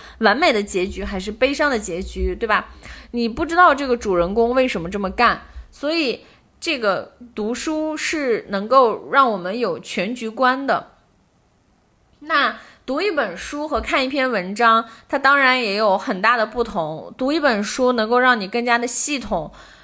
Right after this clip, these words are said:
呃，我看书的时候，我会很重点的去看作者的简介，作者的简介看完了，我会去看目录，让我心里大概有个数，然后我就去看，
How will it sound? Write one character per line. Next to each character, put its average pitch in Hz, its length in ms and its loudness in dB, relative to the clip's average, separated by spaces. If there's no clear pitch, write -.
呃， 214 240 4
我 196 480 4
看 285 260 2
书 294 200 -4
的 277 80 -2
时 247 160 -6
候， 220 340 -2
我 180 60 -6
会 220 320 -2
很 185 380 -10
重 220 680 -4
点 180 280 -4
的 170 120 -6
去 220 240 -8
看 220 320 -6
作 285 160 -6
者 196 160 -2
的 185 100 -6
简 208 320 -8
介， 247 260 4
作 392 120 -4
者 277 140 2
的 269 100 0
简 214 240 -4
介 240 120 2
看 262 220 0
完 196 120 2
了， 226 80 2
我 190 120 0
会 208 140 -6
去 226 160 -6
看 233 220 2
目 262 220 2
录， 269 320 0
让 247 200 6
我 202 80 4
心 247 220 0
里 220 120 0
大 320 220 4
概 320 160 4
有 190 160 4
个 156 100 -2
数， 190 320 -4
然 196 100 -2
后 220 120 -2
我 185 60 -2
就 165 120 -6
去 196 160 -6
看， - 180 -12